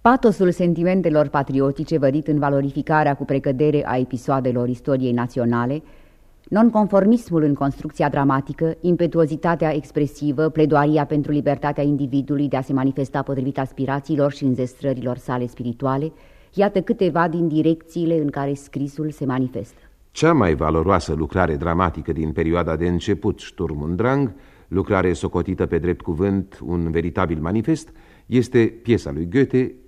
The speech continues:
Speaker 2: Götz von Berlichingen, scrisă în anii tinereții. Și următoarea piesă importantă a genialului scriitor, Egmont, va fi creată de asemenea sub înrăurirea puternicilor influențe ideatice și literare amintite.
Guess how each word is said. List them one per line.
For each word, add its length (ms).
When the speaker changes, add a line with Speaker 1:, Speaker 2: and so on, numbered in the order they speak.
Speaker 2:
Götz 320
von 220
Berlichingen, 800
scrisă 500
în 80
anii 200
tinereții. 600
Și 140
următoarea 540
piesă 300
importantă 680
a 60
genialului 520
scriitor, 560
Egmont, 480
va 140
fi 180
creată 440
de 80
asemenea 520
sub 240
înrăurirea 760
puternicilor 840
influențe 540
ideatice 720
și 200
literare 640
amintite. 640